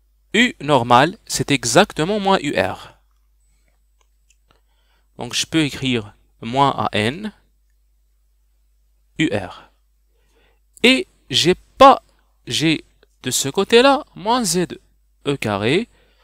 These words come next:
sur quatre pi epsilon zéro R au carré U R. Donc, cela implique que A T égale à zéro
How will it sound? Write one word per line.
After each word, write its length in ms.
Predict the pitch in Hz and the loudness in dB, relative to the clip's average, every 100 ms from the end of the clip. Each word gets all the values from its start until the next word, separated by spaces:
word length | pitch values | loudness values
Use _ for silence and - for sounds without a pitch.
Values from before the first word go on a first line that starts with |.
| _ _ - | _ _ -10
sur 340 | - 139 113 | -6 -6 -4
quatre 240 | - 120 | -4 -4
pi 200 | - 120 | -6 -4
epsilon 420 | 113 - - 110 107 | -4 -6 -10 -10 -10
zéro 340 | 104 107 107 _ - | -10 -10 -12 _ -4
R 160 | 110 101 | -2 -2
au 60 | |
carré 320 | - 107 151 | -8 -4 -4
U 160 | - 180 | -4 -6
R. 380 | 98 - - _ _ _ _ _ _ _ _ _ _ _ _ - | -6 -10 -20 _ _ _ _ _ _ _ _ _ _ _ _ -20
Donc, 180 | 104 | -10
cela 340 | - - 165 120 | -6 -2 0 -2
implique 680 | - 92 - 113 185 - - - _ _ _ _ - _ _ _ _ _ _ _ _ _ _ _ _ _ _ _ | -6 -16 -8 -4 -4 -6 -16 -18 _ _ _ _ -20 _ _ _ _ _ _ _ _ _ _ _ _ _ _ _
que 220 | - 269 - _ _ _ _ - | -4 -4 -4 _ _ _ _ -2
A 220 | - 190 226 - | 6 6 6 0
T 220 | 151 104 - _ _ _ _ _ _ _ _ _ _ _ _ | 0 0 -10 _ _ _ _ _ _ _ _ _ _ _ _
égale 640 | - 185 127 110 90 92 - _ _ _ _ | 4 4 4 2 0 -2 -18 _ _ _ _
à 100 | 101 | -10
zéro 380 | 101 135 151 | -4 -4 -4